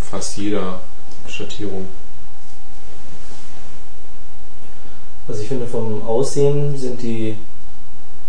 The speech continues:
Speaker 2: Monte drei und die Wettbewerbszigarre recht ähnlich.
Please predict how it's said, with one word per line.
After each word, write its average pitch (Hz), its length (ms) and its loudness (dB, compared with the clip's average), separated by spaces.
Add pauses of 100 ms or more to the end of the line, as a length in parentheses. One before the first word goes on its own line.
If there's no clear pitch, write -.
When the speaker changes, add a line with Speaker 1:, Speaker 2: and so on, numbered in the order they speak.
(220)
Speaker 2:
Monte 117 300 0
drei 107 440 0
und 123 120 0
die 110 120 -2
Wettbewerbszigarre 113 1000 -2 (460)
recht 113 200 -2 (120)
ähnlich. 104 400 -2